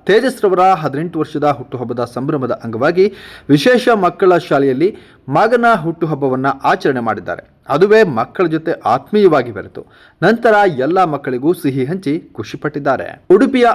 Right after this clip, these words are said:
ಆಶಾ ನಿಲಯ ವಿಶೇಷ ಮಕ್ಕಳ ಶಾಲೆ ಹಾಗೂ ವಸತಿ ನಿಲಯದ ನೂರು ಮಕ್ಕಳಿಗೆ ಉಚಿತವಾಗಿ ಬಟ್ಟೆಯನ್ನ ತಾಂಡವಪುರ ಗ್ರಾಮ ಪಂಚಾಯತ್ ಉಪಾಧ್ಯಕ್ಷ ಬಿ ಶಿವಣ್ಣ ಮಕ್ಕಳಿಗೆ ಉಚಿತವಾಗಿ ಬಟ್ಟೆಯನ್ನ ವಿತರಿಸಿದ್ದಾರೆ. ಅಷ್ಟೇ ಅಲ್ಲದೆ ಮಕ್ಕಳ ಜೊತೆ ಕೆಲಕಾಲ ಕಾಲ ಕಳೆದು ಮಕ್ಕಳ ಆರೋಗ್ಯ ವಿಚಾರಿಸಿ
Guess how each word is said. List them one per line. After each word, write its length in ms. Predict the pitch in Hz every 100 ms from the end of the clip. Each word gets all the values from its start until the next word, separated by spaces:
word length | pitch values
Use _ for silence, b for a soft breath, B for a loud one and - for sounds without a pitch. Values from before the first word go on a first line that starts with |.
| -
ಆಶಾ 360 | 151 190 214 202
ನಿಲಯ 280 | 185 170 170
ವಿಶೇಷ 360 | 127 170 156
ಮಕ್ಕಳ 340 | 151 139 143 139
ಶಾಲೆ 340 | 135 120 123
ಹಾಗೂ 360 | 117 180 160 B B B
ವಸತಿ 380 | 131 185 269 277
ನಿಲಯದ 320 | 240 220 202 196
ನೂರು 380 | 185 147 247 269
ಮಕ್ಕಳಿಗೆ 520 | 202 185 160 190 123 - -
ಉಚಿತವಾಗಿ 600 | 196 269 - 220 196 202
ಬಟ್ಟೆಯನ್ನ 480 | 151 139 180 185 175 151 B B B -
ತಾಂಡವಪುರ 500 | 202 254 254 - 220
ಗ್ರಾಮ 300 | 190 156 190
ಪಂಚಾಯತ್ 460 | 196 180 165 165 151
ಉಪಾಧ್ಯಕ್ಷ 560 | 135 156 151 156 -
ಬಿ 260 | 160 139 131
ಶಿವಣ್ಣ 400 | - 139 180 175 120 B B -
ಮಕ್ಕಳಿಗೆ 380 | 196 262 247 226
ಉಚಿತವಾಗಿ 680 | 165 - 226 214 196 196
ಬಟ್ಟೆಯನ್ನ 460 | 147 139 175 202 156
ವಿತರಿಸಿದ್ದಾರೆ. 580 | 127 120 - - 87 - _
ಅಷ್ಟೇ 220 | 113 -
ಅಲ್ಲದೆ 320 | - 147 160 190 B B -
ಮಕ್ಕಳ 380 | 147 202 269 262
ಜೊತೆ 340 | 220 180 190
ಕೆಲಕಾಲ 560 | 185 135 143 160 156 151
ಕಾಲ 360 | 151 113 147
ಕಳೆದು 380 | 151 139 127 139
ಮಕ್ಕಳ 340 | 127 117 127 113
ಆರೋಗ್ಯ 480 | - 113 156 156
ವಿಚಾರಿಸಿ 440 | 120 110 156 -